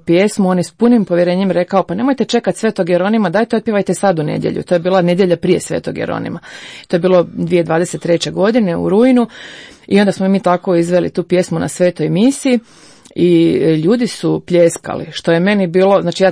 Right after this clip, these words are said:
cijeli svoj <laughs> život, tako rekuć, od kad znam za sebe, sviram na svetim misama od malena, još u mojim rodnim Vinkovcima. Ja nikad nisam u životu, e, dobila pljesak na svetoj misi.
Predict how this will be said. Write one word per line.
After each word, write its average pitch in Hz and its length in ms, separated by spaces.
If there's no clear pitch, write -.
cijeli 202 260
svoj 208 300
<laughs> 165 60
život, 208 260
tako 165 320
rekuć, 180 280
od 165 80
kad 185 140
znam 180 180
za 165 140
sebe, 165 240
sviram 160 400
na 156 100
svetim 180 380
misama 170 420
od 156 120
malena, 185 460
još - 320
u 196 40
mojim 180 240
rodnim 165 320
Vinkovcima. 190 720
Ja 185 120
nikad 196 480
nisam 190 340
u 175 80
životu, 175 600
e, 156 40
dobila 175 320
pljesak 170 400
na - 120
svetoj - 360
misi. - 400